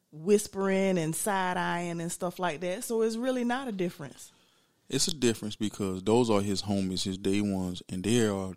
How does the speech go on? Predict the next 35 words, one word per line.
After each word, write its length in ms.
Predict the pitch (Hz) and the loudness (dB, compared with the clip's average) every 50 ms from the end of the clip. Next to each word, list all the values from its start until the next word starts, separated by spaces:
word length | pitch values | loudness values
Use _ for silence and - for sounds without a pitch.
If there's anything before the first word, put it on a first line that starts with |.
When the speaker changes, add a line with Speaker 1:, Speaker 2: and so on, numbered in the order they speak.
| - | -8
Speaker 2:
talking 400 | - - 113 107 101 - 110 104 | -4 0 0 0 0 0 -2 -2
about 320 | 101 98 98 95 92 92 92 | -2 -2 -2 -2 -4 -4 -4
women, 460 | 98 101 98 98 98 98 95 98 98 _ _ _ _ _ _ _ _ _ - | -4 -2 -2 -2 -2 -4 -6 -8 -12 _ _ _ _ _ _ _ _ _ -6
um, 560 | 98 98 95 95 92 92 90 90 92 92 95 - _ _ _ _ _ _ _ _ _ _ - | -4 -4 -2 -4 -6 -6 -8 -10 -10 -14 -16 -18 _ _ _ _ _ _ _ _ _ _ -2
on 160 | 107 101 98 | -2 0 0
their 120 | 98 98 | 2 2
spare 320 | 95 - - - 104 104 107 | 2 2 2 2 0 0 0
time, 360 | - - 101 95 92 92 92 | -2 -2 -4 -4 -4 -4 -4
not 180 | 95 92 92 95 | -4 -2 -2 0
on 100 | 107 117 | 0 0
the 80 | 123 120 | 0 0
job, 440 | 127 113 98 95 92 92 95 92 - _ _ _ _ _ _ _ _ _ _ _ _ _ _ _ _ _ _ _ _ - | 2 2 2 2 0 -2 -6 -8 -10 _ _ _ _ _ _ _ _ _ _ _ _ _ _ _ _ _ _ _ _ -2
you 140 | 117 113 107 | -2 0 0
know, 280 | 98 92 87 87 87 92 101 - _ - | 0 -2 -4 -8 -10 -14 -18 -16 _ -4
and 420 | 104 101 98 95 92 92 90 90 98 _ _ _ _ _ _ _ _ _ _ _ _ _ _ _ _ _ _ _ _ - - _ _ _ _ _ _ _ _ _ _ - | -2 -2 0 -2 -4 -6 -10 -12 -16 _ _ _ _ _ _ _ _ _ _ _ _ _ _ _ _ _ _ _ _ -20 -20 _ _ _ _ _ _ _ _ _ _ -4
she's 420 | - - - - 165 185 180 156 - | 0 2 2 2 2 2 0 0 -2
talking 420 | - - 107 107 107 113 101 101 | 0 2 2 2 2 0 -4 -4
to 260 | - - 113 98 92 | -4 -2 -2 -2 -2
a 60 | 92 | -2
group 220 | 90 - 117 120 - | -4 -4 -6 -4 -2
of 80 | 101 | -2
women 240 | 101 113 117 107 95 | 0 0 0 0 -2
that 100 | 92 87 - | -4 -4 -4
she's 200 | - 113 104 107 | -4 -4 -4 -2
not 260 | 98 104 113 - - | -2 -2 -2 -2 -6
friends 420 | - - 113 117 117 104 98 76 | -8 -6 -4 -2 -2 -2 -4 -6
of. 220 | 64 76 67 64 - _ _ _ _ _ _ _ _ _ _ _ _ _ _ _ _ - | -8 -8 -10 -10 -14 _ _ _ _ _ _ _ _ _ _ _ _ _ _ _ _ -4
She's 180 | - - 123 | -2 0 0
not 160 | 131 123 - - | 0 0 -2 -2
friends 240 | - 127 120 110 98 | -2 0 0 0 0
with 100 | 95 82 | -4 -4
none 280 | 90 95 117 123 131 | -2 2 2 4 4
of 60 | 131 127 | 4 2
the 60 | 123 | 0
women, 420 | 117 123 120 117 101 82 - - | 0 0 0 0 0 -2 -6 -10